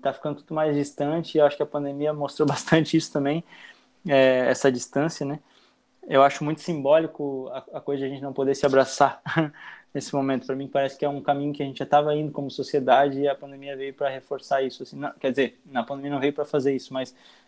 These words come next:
de alguma forma eu, eu vejo dessa forma, tipo, eu acho simbólico a gente não poder se abraçar e como, como seres humanos, né? Parece que isso já acontece de alguma forma, só,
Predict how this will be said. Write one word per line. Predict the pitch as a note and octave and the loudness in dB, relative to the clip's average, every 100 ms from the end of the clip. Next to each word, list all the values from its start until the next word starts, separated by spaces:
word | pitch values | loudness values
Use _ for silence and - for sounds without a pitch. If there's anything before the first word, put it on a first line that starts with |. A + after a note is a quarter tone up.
| - | 2
de | |
alguma | C#3 C#3 C#3+ | 4 4 2
forma | D3+ D3 D3+ D3+ | 4 4 4 -2
eu, | A#2+ D#3 D#3 C#3+ C3+ | 0 0 0 -2 -12
eu | C#3 C3 | -16 -16
vejo | - B2 C#3+ D3+ C#3 | -14 -2 0 0 0
dessa | C#3 C3+ | -2 -2
forma, | C#3 D3 C#3 C3 | 0 2 2 0
tipo, | - C3+ C3 B2 A#2+ - _ _ _ _ _ _ _ - | -10 -8 -6 -6 -8 -12 _ _ _ _ _ _ _ -2
eu | |
acho | B2+ - | 0 0
simbólico | - C#3 C3+ D3 C3+ | -6 0 4 4 4
a | |
gente | B2 B2 | -8 -10
não | B2+ | -6
poder | C#3 C3+ | -2 -2
se | D3 | -4
abraçar | C3+ C3 - C3 B2 | -4 -4 -2 -4 -2
e | B2+ B2 B2 A#2+ | -4 -6 -6 -8
como, | - C3 C3 B2+ A#2 _ | -8 -8 -6 -8 -8 _
como | - - C3+ | -16 -8 -6
seres | B2 C#3+ B2 | 2 2 2
humanos, | C3 B2+ B2 A#2 | -2 -2 -4 -6
né? | C#3 - - - - | -12 -18 -20 -12 2
Parece | C3 B2+ - | 4 4 2
que | |
isso | - | -4
já | - | 2
acontece | C#3 D3 C#3 C#3+ C#3+ - | 2 2 4 4 4 0
de | C3+ | -6
alguma | B2+ B2 | -6 -4
forma, | - C3 A#2+ - - _ _ _ _ _ _ | 4 4 2 -10 -20 _ _ _ _ _ _
só, | - C3 B2 B2 B2 | 0 4 6 4 0